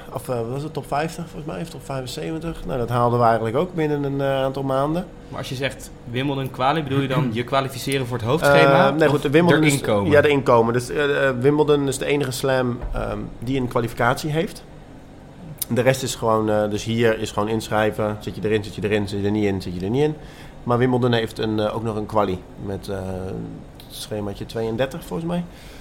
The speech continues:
Speaker 1: Moet je twee of drie wedstrijden winnen en dan zit je in het hoofdtoernooi. Ehm, dus ja, dat was het doel, om, om die kwalificatie te halen. Ehm, als we dat halen, dan was het natuurlijk het doel om te kwalificeren.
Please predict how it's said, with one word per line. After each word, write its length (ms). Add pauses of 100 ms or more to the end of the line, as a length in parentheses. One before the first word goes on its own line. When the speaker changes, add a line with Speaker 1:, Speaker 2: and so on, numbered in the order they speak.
(340)
Speaker 1:
Moet 120
je 60
twee 220
of 60
drie 200
wedstrijden 360
winnen 280
en 100
dan 240
zit 160
je 60
in 60
het 100
hoofdtoernooi. 320 (540)
Ehm, 280 (680)
dus 100
ja, 120
dat 140
was 120
het 120
doel, 180
om, 220
om 200
die 100
kwalificatie 580
te 100
halen. 400 (600)
Ehm, 200 (1040)
als 200
we 60
dat 100
halen, 440
dan 120
was 120
het 120
natuurlijk 240
het 80
doel 100
om 100
te 100
kwalificeren. 580